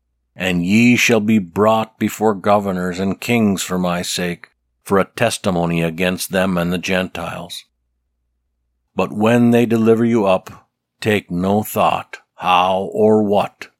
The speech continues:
ye shall speak, for it shall be given you in that same hour what ye shall speak. For it is not ye that speak,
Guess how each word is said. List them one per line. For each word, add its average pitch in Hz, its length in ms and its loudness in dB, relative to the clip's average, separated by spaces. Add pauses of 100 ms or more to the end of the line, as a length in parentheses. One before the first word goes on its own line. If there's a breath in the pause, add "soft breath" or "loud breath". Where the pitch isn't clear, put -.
ye - 120 -14
shall 82 260 -2
speak, - 580 -6 (760)
for 95 160 0
it 98 140 0
shall 113 240 2
be 113 160 0
given 110 400 2
you 90 180 4
in 82 160 0
that 87 360 -4
same 104 360 0
hour - 600 -4
what 85 280 -2
ye 80 140 -6
shall 73 240 -6
speak. - 480 -14 (880)
For 104 160 2
it 107 60 4
is 87 120 0
not 107 300 0
ye 107 160 -2
that 82 180 -8
speak, - 480 -12